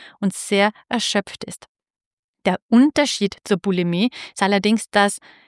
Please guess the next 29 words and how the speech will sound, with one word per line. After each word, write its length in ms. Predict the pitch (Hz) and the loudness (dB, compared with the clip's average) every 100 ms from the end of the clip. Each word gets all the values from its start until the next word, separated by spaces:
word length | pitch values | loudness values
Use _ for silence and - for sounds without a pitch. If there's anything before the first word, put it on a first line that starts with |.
| _ | _
es 240 | - 196 - | -2 -2 -2
zu 200 | 220 208 | -4 -4
keinem 480 | - 190 202 220 | -2 0 2 0
Kompensieren 680 | - 220 214 220 202 208 220 | 2 0 4 2 2 0 0
kommt. 220 | - 185 | 0 -2
Es 120 | 190 - | -2 0
kommt 220 | 240 - | 0 0
zu 60 | 240 | -4
keinen 440 | - 202 247 233 | -2 2 4 4
Gegenmaßnahmen. 960 | 190 180 175 170 156 151 - 156 160 165 _ _ | 4 2 2 0 -2 -4 -4 -4 -4 -6 _ _
Es 140 | 208 - | -4 0
kommt 280 | 226 226 | 0 2
nicht 340 | 220 233 - - | 2 2 -2 -2
zu 80 | 247 | 0
Erbrechen 600 | 196 - 180 - 208 202 | 0 0 -2 -2 -4 -2
oder 240 | 190 180 | -2 -2
zu 160 | - - | -4 -6
exzessivem 640 | 196 - 190 - 190 185 | -6 -4 -6 -6 -4 -4
Sport 520 | - - 180 180 180 | -6 -4 0 2 0
oder 220 | 190 190 185 - - - _ _ _ _ _ - | -2 -2 -4 -8 -18 -20 _ _ _ _ _ -4
zur 160 | 208 | 0
Einnahme 500 | 202 180 190 185 185 | 2 2 2 2 0
von, 180 | 180 196 | 0 2
weiß 140 | 185 233 | 2 2
ich 80 | |
nicht, 200 | 175 156 | 0 -2
Abführmittel, 600 | - - 220 208 214 233 | -4 0 2 2 2 -2
sondern, 640 | 220 208 196 196 190 196 196 - 190 | 0 0 0 0 0 0 -2 -4 0
ähm, 440 | 185 185 185 | 2 2 -4